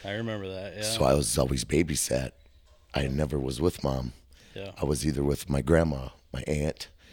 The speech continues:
Speaker 2: strangers, neighbors, you know.
Speaker 1: Yeah.
Speaker 2: It was never nobody psychotic or anything.
Speaker 1: <laughs>
Speaker 2: Maybe a
Speaker 1: Right,
Speaker 2: couple.
Speaker 1: th-, thankfully, yeah.
Speaker 2: Yeah.
Speaker 1: Yeah. <laughs>
Speaker 2: But I lived, I survived.
Speaker 1: Right.
Speaker 2: But, you know, every time I had to deal with something, Mom wasn't always there.
Speaker 1: Right.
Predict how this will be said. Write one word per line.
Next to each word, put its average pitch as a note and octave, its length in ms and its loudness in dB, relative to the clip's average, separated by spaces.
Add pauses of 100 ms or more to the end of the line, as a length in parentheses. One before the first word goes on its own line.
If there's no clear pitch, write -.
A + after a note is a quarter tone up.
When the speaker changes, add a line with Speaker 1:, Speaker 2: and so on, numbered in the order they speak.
(220)
Speaker 2:
strangers, C#2+ 1040 -2
neighbors, C2+ 800 -2
you D#2+ 100 0
know. C2 240 -4
Speaker 1:
Yeah. - 80 -16 (360)
Speaker 2:
It D#2 40 2
was C#2+ 180 2
never D2+ 260 6
nobody C#2 400 0 (280)
psychotic C#2+ 680 4
or C2 40 0
anything. B1 500 -2
Speaker 1:
<laughs> - 80 -8
Speaker 2:
Maybe F#2 320 12
a D2 60 10
Speaker 1:
Right, - 100 8
Speaker 2:
couple. D#2 320 10
Speaker 1:
th-, - 240 -6
thankfully, A2 540 2 (100)
yeah. B2 220 4
Speaker 2:
Yeah. D2 240 10
Speaker 1:
Yeah. C3+ 380 0
<laughs> - 80 -8
Speaker 2:
But F2+ 80 12
I D#2 60 12
lived, E2 360 10
I D#2 60 10
survived. - 680 0 (120)
Speaker 1:
Right. C3 360 2
Speaker 2:
But, - 200 6
you A2 60 6
know, G#2 120 12
every F2+ 220 12
time F#2 260 8
I E2+ 60 6
had E2 160 8
to D2+ 80 4
deal A2 300 6
with D#2+ 140 6
something, E2+ 540 0 (100)
Mom E2+ 220 8
wasn't D#2 300 4
always C#2 280 2
there. D#2 240 2 (160)
Speaker 1:
Right. F#2 200 -6